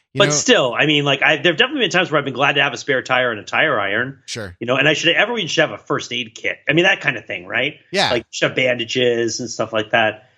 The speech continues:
Speaker 2: Um,
Speaker 1: And
Speaker 2: you
Speaker 1: there's
Speaker 2: know.
Speaker 1: also, like, with the kind of the, the packs, the sort of pack fetishism,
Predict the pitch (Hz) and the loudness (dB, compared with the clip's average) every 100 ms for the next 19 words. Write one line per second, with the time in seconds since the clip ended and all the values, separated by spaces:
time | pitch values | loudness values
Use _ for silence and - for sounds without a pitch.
0 | _ _ 104 101 202 202 202 151 - 190 | _ _ -2 0 0 0 2 2 2 0
1 | 233 247 233 185 - 170 - 160 135 - | -2 -2 0 -2 -2 -6 -4 -4 -4 -4
2 | 147 139 120 113 110 107 107 - 156 127 | -6 -6 -6 -6 -6 -8 -10 -6 -6 -6
3 | - 127 117 135 113 - 147 151 - 113 | -6 -6 -6 -6 -6 -6 -4 -4 -6 -6
4 | 101 - 101 87 92 90 | -6 -8 -10 -10 -10 -12